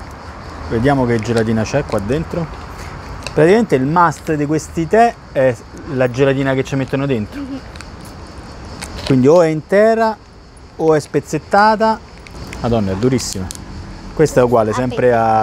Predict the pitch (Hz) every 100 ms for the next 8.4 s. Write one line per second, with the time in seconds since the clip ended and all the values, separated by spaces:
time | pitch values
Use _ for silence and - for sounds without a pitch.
0 | 107 - 110 113 - 110 104 113 104 101
1 | - 190 180 - - - - - - 117
2 | 110 - 151 180 180 185 131 170 214 -
3 | 147 220 226 - - - - - 135 120
4 | 113 101 - - 202 240 - - - -
5 | - - 135 127 123 113 120 104 - -
6 | - - - - - - - 143 143 113
7 | - - - - - - - - - -
8 | - 107 98